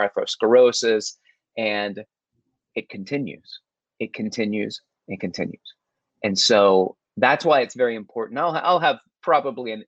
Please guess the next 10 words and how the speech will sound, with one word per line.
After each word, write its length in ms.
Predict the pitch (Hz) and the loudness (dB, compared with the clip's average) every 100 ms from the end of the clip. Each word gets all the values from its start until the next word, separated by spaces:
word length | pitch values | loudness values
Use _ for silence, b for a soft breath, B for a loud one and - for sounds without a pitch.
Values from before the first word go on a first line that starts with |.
| - | -14
in-depth 440 | 139 123 117 110 - | -12 -4 -4 -6 -10
conversation 680 | 120 104 104 - 104 - 104 | -8 -6 -6 -6 -8 -6 -6
about 300 | 98 95 95 | -4 -4 -6
this 140 | 104 | -8
specific 580 | - - - 104 101 92 | -6 -8 -4 -2 -4 -2
pathology 640 | 98 95 92 92 90 92 | 0 2 4 2 2 -2
in 80 | 85 | -6
the 60 | 87 | -8
future, 440 | - 95 95 113 | -8 -6 0 0
but 300 | 95 98 92 | 4 4 2